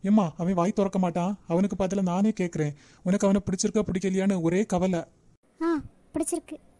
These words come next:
Speaker 1: பயப்படாதம்மா, நீ அவனுக்கு ஸ்பெஷல் ட்ரிங்க்ஸ் கொடுத்து விட்டால, அதுலயே உனக்கு அவனை எவ்வளவு தூரம் பிடிச்சிருக்குன்னு கண்டுபிடிச்சிட்டேன். <laughs> டேய், போடா. டேய் மச்சான், எப்படினாலும் என்ன கலத்தி விடுவேன்னு தெரியும்.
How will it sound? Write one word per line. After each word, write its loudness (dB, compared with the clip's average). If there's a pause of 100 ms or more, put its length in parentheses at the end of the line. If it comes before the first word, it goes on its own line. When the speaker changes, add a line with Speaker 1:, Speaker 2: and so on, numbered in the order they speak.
(280)
Speaker 1:
பயப்படாதம்மா, 4 (260)
நீ 2
அவனுக்கு 2
ஸ்பெஷல் -2
ட்ரிங்க்ஸ் 2
கொடுத்து -4
விட்டால, -2 (200)
அதுலயே 2
உனக்கு 0
அவனை 0
எவ்வளவு 0
தூரம் 2
பிடிச்சிருக்குன்னு -2
கண்டுபிடிச்சிட்டேன். -4 (460)
<laughs> -6 (680)
டேய், 0 (140)
போடா. 0 (460)
டேய் 0
மச்சான், 0 (220)
எப்படினாலும் 2
என்ன 2
கலத்தி -2
விடுவேன்னு 0
தெரியும். -2